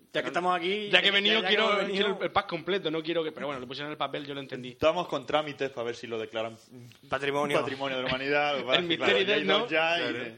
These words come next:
Speaker 3: y son muy,
Speaker 2: ¿Qué hay
Speaker 3: muy
Speaker 2: en Elche?
Speaker 3: reticentes.
Speaker 2: Palmera, la dama del Che y,
Speaker 3: Y el bocadillo
Speaker 2: y el bocadillo.
Speaker 4: Y el bocadillo pisado del tío de Sergio, claro.
Speaker 2: Y nada, y lo pasamos muy bien.
Speaker 3: Mm.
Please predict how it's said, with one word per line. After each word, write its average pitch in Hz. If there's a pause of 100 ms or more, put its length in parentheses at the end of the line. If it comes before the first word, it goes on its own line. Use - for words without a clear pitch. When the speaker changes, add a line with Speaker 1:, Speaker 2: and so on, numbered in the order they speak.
(120)
Speaker 3:
y 127
son 139
muy, 120
Speaker 2:
¿Qué 196
hay 208
Speaker 3:
muy 214
Speaker 2:
en 196
Elche? 185
Speaker 3:
reticentes. 175
Speaker 2:
Palmera, 202
la 170
dama 196
del 208
Che 240
y, 170
Speaker 3:
Y 165
el 156
bocadillo 139
Speaker 2:
y -
el 170
bocadillo. 160
Speaker 4:
Y 151
el 147
bocadillo 147
pisado 147
del 135
tío 139
de 123
Sergio, 117
claro. 104
Speaker 2:
Y 160
nada, 135
y 117
lo 120
pasamos 139
muy 117
bien. 113 (320)
Speaker 3:
Mm. 120